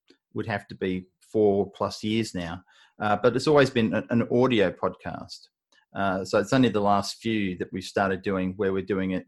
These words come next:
uh, on Zoom with the, with the video, because some people wanna have this option. So we've decided to do that, and also the, the audio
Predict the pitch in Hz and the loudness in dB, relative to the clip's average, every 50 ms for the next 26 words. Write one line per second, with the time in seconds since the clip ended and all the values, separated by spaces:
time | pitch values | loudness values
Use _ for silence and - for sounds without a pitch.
0 | - - - 110 101 95 95 95 95 98 98 104 - _ _ _ _ - 113 110 | -12 -10 -6 -2 -2 0 0 -2 -4 -6 -8 -12 -16 _ _ _ _ -6 -4 -4
1 | 110 - 110 107 101 98 92 98 98 - 98 95 - - 107 - - 98 107 120 | -2 -2 -2 -2 -2 -2 -2 -4 -6 -6 -8 -8 -8 -8 -12 -12 -10 -6 -6 -4
2 | 117 104 90 87 90 - _ _ _ _ - - - - _ _ _ _ _ _ | -2 -2 -2 -2 -4 -8 _ _ _ _ -20 -20 -20 -20 _ _ _ _ _ _
3 | _ _ _ _ _ _ - - - 175 175 - 214 180 143 175 139 139 135 131 | _ _ _ _ _ _ -8 0 2 2 4 4 4 4 4 4 4 4 4 6
4 | 135 131 113 113 104 - 123 110 - - - - 73 87 - - 127 123 131 131 | 6 4 4 2 2 2 2 2 0 -2 -8 -6 -6 -6 -2 0 2 2 2 2
5 | 117 - - 123 117 - 135 120 117 113 - 104 95 107 101 95 110 101 - 98 | 0 0 -4 -2 2 4 4 4 4 2 -2 -4 -4 -2 0 2 2 2 2 0
6 | 107 104 107 104 - 104 95 95 95 95 95 107 117 - 104 98 95 95 98 92 | -2 -2 -4 -4 -2 0 0 0 0 -2 -6 -10 -6 -4 -2 -2 -2 -4 -6 -8
7 | 92 - 98 98 101 104 101 95 92 | -8 -6 -4 -2 -2 0 0 0 -2